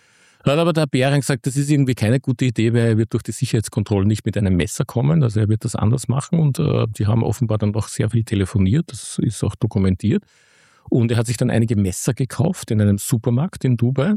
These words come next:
und wollte dann entweder einen Polizisten oder einen Touristen niederstechen.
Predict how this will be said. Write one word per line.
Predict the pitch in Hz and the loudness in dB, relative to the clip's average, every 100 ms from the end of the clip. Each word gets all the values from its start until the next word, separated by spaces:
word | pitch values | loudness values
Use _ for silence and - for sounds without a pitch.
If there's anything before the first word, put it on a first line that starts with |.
| - | 0
und | 147 110 | 0 2
wollte | 110 107 | 2 0
dann | 110 101 | 0 0
entweder | 101 110 101 | 0 -2 0
einen | 98 | 0
Polizisten | - 101 92 - 131 - | 0 -2 -2 -4 -6 -2
oder | 117 104 | 0 2
einen | 104 95 | 0 0
Touristen | - 98 113 - - 135 254 | 0 0 -2 -2 -2 -2 0
niederstechen. | 131 113 120 - 101 98 139 | 2 2 -2 -2 -2 0 0